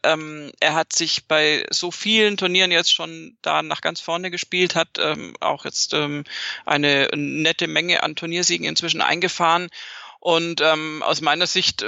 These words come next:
wäre es durchaus denkbar, dass er diese Position jetzt erringt und das Major dann sozusagen nachliefert, weil ich bei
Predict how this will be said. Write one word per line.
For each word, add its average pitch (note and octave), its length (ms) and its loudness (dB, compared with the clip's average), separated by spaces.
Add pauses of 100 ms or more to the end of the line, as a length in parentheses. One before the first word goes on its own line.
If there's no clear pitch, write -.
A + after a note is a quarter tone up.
(120)
wäre F3 260 4
es E3+ 140 2
durchaus F3 320 -2
denkbar, D#3+ 400 2
dass - 240 -2
er D3 240 0
diese D3+ 320 -4
Position D#3 580 -4
jetzt D#3+ 300 0
erringt F3+ 440 2
und E3+ 380 -4
das D#3+ 180 4
Major E3 380 4
dann D#3 260 0
sozusagen E3 680 -2
nachliefert, E3 720 0 (100)
weil D#3 400 2
ich C#3 260 -8
bei D3+ 340 2